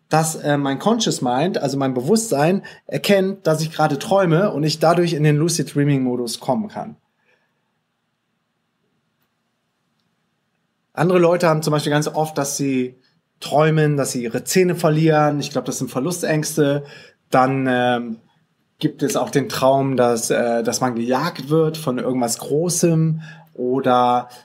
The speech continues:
äh, das hab ich jetzt noch nicht geträumt, dass man ohne Klamotten in, in der Öffentlichkeit rumläuft. Also das sind alles, äh, Muster, die immer wieder auftreten können und die,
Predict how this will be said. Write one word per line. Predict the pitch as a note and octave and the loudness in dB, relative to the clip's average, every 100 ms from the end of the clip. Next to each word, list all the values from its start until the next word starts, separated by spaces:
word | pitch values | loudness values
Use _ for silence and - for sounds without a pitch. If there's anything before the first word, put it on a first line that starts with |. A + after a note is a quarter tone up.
| _ | _
äh, | C3 A#2+ | -8 -6
das | A#2+ A#2+ | -4 -6
hab | - | -6
ich | - | -4
jetzt | C#3+ - | -4 -2
noch | C#3 | -2
nicht | D#3 | -2
geträumt, | D#3 - G3 C#3 - | -4 -2 0 0 -2
dass | B2+ C#3+ | -4 -2
man | B2+ A#2+ A#2 - - | -2 -2 -6 -14 -4
ohne | D3 D#3 D3+ | 2 4 4
Klamotten | D#3 B2+ C3 E3 E3+ D#3+ D#3 | 2 2 2 0 0 0 0
in, | D3+ C3 C3 B2+ | -2 -2 -2 -4
in | - B2+ | -6 -6
der | B2 | -4
Öffentlichkeit | E3 F3+ D#3+ E3 D3 | -2 -2 0 -2 0
rumläuft. | D#3 D3+ D3 C#3+ C#3+ - - - - | 0 2 4 4 2 -6 -18 -12 -2
Also | C3+ | 0
das | C#3+ | 0
sind | E3+ | 0
alles, | - E3 F3 - - | 0 0 0 -4 -8
äh, | F#3 D3 D3 | -8 -2 0
Muster, | D3 F3+ - E3 | 2 0 2 2
die | D3+ D#3+ | 4 2
immer | D#3+ E3 | 2 4
wieder | D#3 - | 4 2
auftreten | E3+ - E3 E3 | -2 -2 -2 -2
können | D#3 D#3+ D#3 D#3+ - - _ - | 2 2 2 0 -10 -18 _ -6
und | C#3+ C#3 C#3 C#3+ | -2 -2 -2 -2
die, | C#3 C#3 C#3+ | 2 2 0